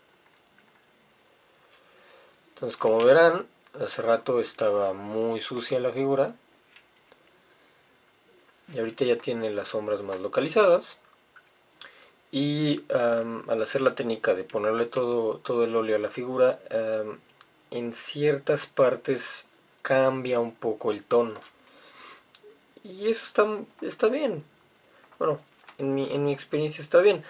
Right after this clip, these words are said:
Si, si ya, este, si el color que queda no, no, no les gusta, pues simplemente,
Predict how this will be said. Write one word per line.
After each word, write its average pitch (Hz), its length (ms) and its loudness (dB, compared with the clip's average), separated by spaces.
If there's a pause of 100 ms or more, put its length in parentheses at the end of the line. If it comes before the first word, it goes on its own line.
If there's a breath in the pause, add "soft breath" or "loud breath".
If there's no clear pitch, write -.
(240 loud breath)
Si, 120 440 -6
si 123 260 -12
ya, 131 300 6
este, - 640 -6 (640 loud breath)
si - 100 -8
el 113 100 -8
color 127 500 8
que 117 180 -8
queda 123 300 2
no, 117 520 2
no, 123 300 -2
no 131 180 0
les 147 220 2
gusta, 156 480 0 (480 loud breath)
pues - 120 -18
simplemente, 104 920 -4